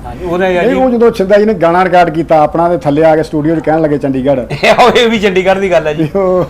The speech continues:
Speaker 1: ਸ਼ਿੰਦਾ ਸਾਹਿਬ ਰਿਕਾਰਡਿੰਗ ਕਰਕੇ ਆਏ, ਉਹ ਕਹਿੰਦਾ, "ਤੂੰ ਛੱਡ ਤੂੰ ਰਿਕਾਰਡਿੰਗਾਂ ਰਿਕਾਰਡਿੰਗਾਂ ਸੁਣ ਲਿਆ ਕਰ।" ਕਹਿੰਦਾ, "ਤੇ ਮੇਰਾ ਗਾਉਣਾ ਗੁਣਾ ਬੜਾ ਔਖਾ।"
Speaker 2: ਅੱਛਾ, ਮਾਨਕ
Speaker 1: ਕਹਿੰਦਾ,
Speaker 2: ਸਾਹਿਬ
Speaker 1: ਕਹਿੰਦਾ, "ਹਾਂ,
Speaker 2: ਕਹਿੰਦੇ।
Speaker 1: ਔਖਾ, ਔਖਾ, ਏਦਾਂ ਦੀਆਂ ਗੱਲਾਂ ਕਰ ਦਿੰਦੇ।"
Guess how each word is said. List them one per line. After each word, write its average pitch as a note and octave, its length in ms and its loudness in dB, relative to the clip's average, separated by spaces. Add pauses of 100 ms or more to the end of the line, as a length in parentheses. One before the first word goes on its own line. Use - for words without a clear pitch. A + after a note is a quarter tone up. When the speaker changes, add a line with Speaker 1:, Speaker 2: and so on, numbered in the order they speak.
(140)
Speaker 1:
ਸ਼ਿੰਦਾ F3+ 340 0
ਸਾਹਿਬ F#3+ 280 2
ਰਿਕਾਰਡਿੰਗ E3+ 380 0
ਕਰਕੇ F3+ 240 -2
ਆਏ, F3+ 80 0
ਉਹ F3+ 40 -4
ਕਹਿੰਦਾ, F#3 220 -2
"ਤੂੰ E3 280 -12
ਛੱਡ D3+ 240 -2
ਤੂੰ E3+ 80 -2
ਰਿਕਾਰਡਿੰਗਾਂ D#3 400 0
ਰਿਕਾਰਡਿੰਗਾਂ D#3 320 -4
ਸੁਣ D#3 200 -4
ਲਿਆ D#3+ 120 0
ਕਰ।" D#3 140 -2
ਕਹਿੰਦਾ, E3 360 -6
"ਤੇ D3+ 200 -6
ਮੇਰਾ D3 320 -4
ਗਾਉਣਾ C#3+ 360 -6
ਗੁਣਾ D3+ 180 -4
ਬੜਾ D3+ 180 -2
ਔਖਾ।" D#3+ 460 0 (160)
Speaker 2:
ਅੱਛਾ, C#3+ 160 -4
ਮਾਨਕ C#3 220 -2
Speaker 1:
ਕਹਿੰਦਾ, F3+ 60 0
Speaker 2:
ਸਾਹਿਬ D#3 160 0
Speaker 1:
ਕਹਿੰਦਾ, E3 160 0
"ਹਾਂ, E3+ 180 0
Speaker 2:
ਕਹਿੰਦੇ। D#3+ 240 -2
Speaker 1:
ਔਖਾ, D#3+ 100 0
ਔਖਾ, D#3 100 -2
ਏਦਾਂ D3 180 -4
ਦੀਆਂ D3+ 100 -4
ਗੱਲਾਂ D3 220 -4
ਕਰ B2+ 100 -2
ਦਿੰਦੇ।" C3 300 -8